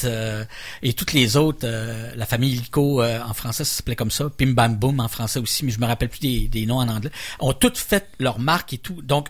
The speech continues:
eux arrivent, puis ils leur rendent hommage en les insérant dans le strip et en parlant d'eux. Tu sais, on voit arriver Blondie. Ah, on a, tu sais, même ici au Québec, dans les journaux, à l'époque des journaux, avec la page, avec les, euh, les bandes dessinées,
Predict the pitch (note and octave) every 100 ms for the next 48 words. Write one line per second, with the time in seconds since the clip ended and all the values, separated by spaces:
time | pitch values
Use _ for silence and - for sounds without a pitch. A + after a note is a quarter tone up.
0 | - A#3 D#3+ D3 A3+ - D3+ C#3 - -
1 | - - - - - - C3+ C3+ C3+ B2
2 | F3+ G3 E3 D3+ G3 F3+ D3 C3 C3+ D#3
3 | - D#3 C#3 D#3+ D3 - - E3 D#3+ C#3+
4 | B2+ C3 B2+ A#2+ A#2 C3 E3+ - C3 A#2
5 | B2 A#2 C3 A#2+ A2+ G#2 A2 D#3 D#3+ -
6 | - - - - - - - A#2 A2 A2+
7 | - - - - - E3 C#3+ D#3+ G3 E3
8 | - C3 - G3+ F#3 - - D3+ C3 -
9 | - - - - - - - - - -
10 | - D3+ D#3+ D#3 C#3 A2 C3+ F3+ D3+ A#2
11 | - D#3 - C3 A#2 A#2+ A#2 D#3 D#3 A2+
12 | A2 - G#2 - C#3 D3 A#2+ A2+ G#2+ A#2
13 | A#2 A#2 A2 G#2+ A2 A2+ A#2+ A2 B2 B2
14 | A#2+ - A#2+ E3